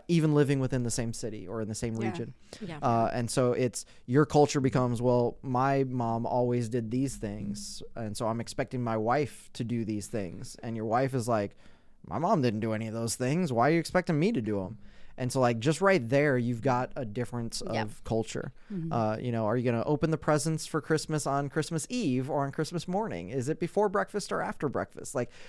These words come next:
Speaker 1: all of these little things that you come with a culture for, they come with a culture for, and now you're almost responsible for creating new culture
Speaker 3: Yep.
Speaker 1: uh, within this new family. And so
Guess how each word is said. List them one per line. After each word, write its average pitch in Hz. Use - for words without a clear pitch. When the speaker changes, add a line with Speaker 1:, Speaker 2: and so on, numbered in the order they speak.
Speaker 1:
all 180
of 185
these 170
little 147
things 120
that 120
you 135
come 175
with 185
a 147
culture 160
for, 131
they 139
come 143
with 131
a 123
culture 107
for, 113
and 120
now 160
you're 147
almost 180
responsible 135
for 127
creating 127
new 120
culture -
Speaker 3:
Yep. 208
Speaker 1:
uh, 110
within 123
this 113
new 110
family. 107
And 120
so 117